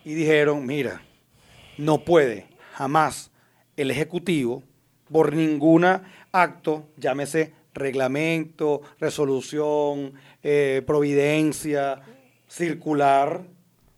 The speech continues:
fijar las tasas, porque eso de conformidad con la Constitución debe ser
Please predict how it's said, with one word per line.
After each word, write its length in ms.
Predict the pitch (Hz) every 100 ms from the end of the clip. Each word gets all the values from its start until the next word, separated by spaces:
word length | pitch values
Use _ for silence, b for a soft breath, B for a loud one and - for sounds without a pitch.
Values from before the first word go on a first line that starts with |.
| _
fijar 680 | - 180 135 139 127 170 - _
las 300 | 120 117 -
tasas, 480 | 165 156 110 92 -
porque 400 | 147 143 208 170
eso 160 | -
de 80 | 156
conformidad 640 | 117 110 104 117 151 160
con 180 | - 120
la 120 | 139
Constitución 680 | 180 180 170 185 147 135 147 b b b b
debe 360 | 135 147 147 175
ser 360 | 175 156 147